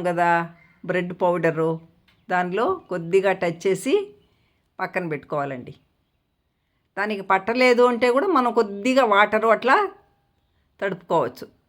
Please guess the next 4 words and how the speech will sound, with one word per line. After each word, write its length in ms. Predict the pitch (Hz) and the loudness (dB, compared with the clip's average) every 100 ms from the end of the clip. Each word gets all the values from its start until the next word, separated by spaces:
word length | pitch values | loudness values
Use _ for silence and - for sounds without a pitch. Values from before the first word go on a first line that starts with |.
| 135 | -8
వాటికి. 320 | 131 - - _ _ _ _ _ _ _ _ _ _ _ _ _ _ _ _ _ _ _ _ _ _ _ _ _ _ _ _ _ _ _ _ - _ _ - - _ - 226 | -8 -8 -20 _ _ _ _ _ _ _ _ _ _ _ _ _ _ _ _ _ _ _ _ _ _ _ _ _ _ _ _ _ _ _ _ -20 _ _ -20 -20 _ -6 -2
అన్నీ 160 | 220 226 | 0 2
ఇలా 160 | 214 254 415 - - 185 | 4 4 2 -6 -8 -2
బ్రెడ్ 180 | 196 | -2